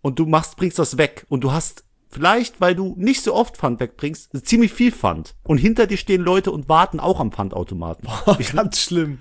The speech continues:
Speaker 1: Ey, gibt es Leute, die da keinen Druck empfinden? Also ich, ich hab da wirklich, als ob's um mein Leben geht, werf ich die Pfandflasche da
Speaker 2: Zehn
Speaker 1: rein.
Speaker 2: von zehn.
Speaker 1: Ja.
Speaker 2: Aber ich mach allgemein, egal ob jemand hinter mir ist, ich mach immer so ein Battle draus, ne?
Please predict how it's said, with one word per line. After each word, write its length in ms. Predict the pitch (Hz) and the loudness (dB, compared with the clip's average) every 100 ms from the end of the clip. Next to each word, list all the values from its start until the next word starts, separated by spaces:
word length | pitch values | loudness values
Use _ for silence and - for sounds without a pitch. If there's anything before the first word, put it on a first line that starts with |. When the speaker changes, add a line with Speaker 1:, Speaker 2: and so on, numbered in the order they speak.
| - | -2
Speaker 1:
Ey, 220 | 165 165 - - _ - - - - | 4 4 4 -8 _ -18 -16 -14 -2
gibt 220 | 208 - | 0 4
es 140 | 247 170 | 2 6
Leute, 300 | 175 202 208 | 6 6 2
die 100 | 165 | 2
da 120 | 135 | 2
keinen 460 | - 147 151 202 - | 2 2 2 2 0
Druck 260 | 185 - | -2 0
empfinden? 520 | 220 - 240 254 - - _ - | -4 0 0 -2 -6 -20 _ 0
Also 240 | 160 151 - | 2 2 0
ich, 220 | 170 - 170 | -4 -4 -6
ich 140 | - | -2
hab 140 | 160 - | -4 0
da 220 | 113 - - - _ | -2 -2 -20 -20 _
wirklich, 340 | 143 151 143 | -2 -2 0
als 160 | 156 143 | 0 2
ob's 160 | 180 175 | 0 4
um 80 | |
mein 120 | 156 135 | 4 6
Leben 340 | 175 247 185 | 4 4 2
geht, 300 | 135 147 - - | 4 2 0 2
werf 200 | 139 165 | 2 2
ich 80 | 147 | -6
die 140 | 156 | -6
Pfandflasche 560 | - 190 220 110 - - | -2 -2 0 -2 0 2
da 80 | |
Speaker 2:
Zehn 120 | 233 226 | 2 2
Speaker 1:
rein. 80 | 208 | 2
Speaker 2:
von 280 | 190 180 165 | 2 2 0
zehn. 360 | - 180 147 131 | 2 4 2 2
Speaker 1:
Ja. 220 | 135 117 | 2 4
Speaker 2:
Aber 160 | 240 | 2
ich 120 | 233 240 | 2 4
mach 180 | 285 - | 4 6
allgemein, 500 | 208 196 202 247 180 | 4 6 6 4 2
egal 300 | 160 202 196 | 4 6 6
ob 80 | |
jemand 220 | 165 170 160 | 2 0 0
hinter 240 | 190 170 | 0 0
mir 160 | 143 135 | -2 -4
ist, 220 | 165 - - - | -4 -8 -20 -4
ich 60 | |
mach 140 | 175 170 | -2 0
immer 200 | 165 156 | 2 2
so 80 | 160 | 2
ein 80 | |
Battle 280 | 175 208 170 | 2 2 2
draus, 320 | 131 110 113 135 | 0 -4 -4 -4
ne? 180 | 165 | -6